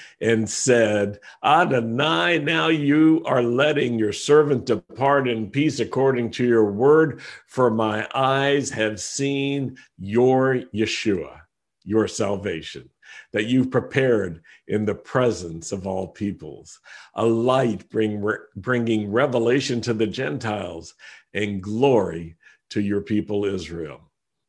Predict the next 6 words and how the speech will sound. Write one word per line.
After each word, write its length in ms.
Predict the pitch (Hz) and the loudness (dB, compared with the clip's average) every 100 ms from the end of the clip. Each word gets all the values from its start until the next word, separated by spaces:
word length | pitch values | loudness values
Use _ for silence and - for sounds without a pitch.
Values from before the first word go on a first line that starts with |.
| _ | _
And 180 | 95 90 | -10 -10
Yeshua's 460 | 85 - 107 92 - | -8 -2 0 -2 -6
father 640 | 110 107 127 151 147 135 _ _ _ _ | -4 -4 -2 -4 -6 -12 _ _ _ _
and 180 | 98 87 | -8 -6
his 220 | 92 82 | -8 -8
mother 560 | 92 110 127 160 135 | -4 -2 0 -2 -4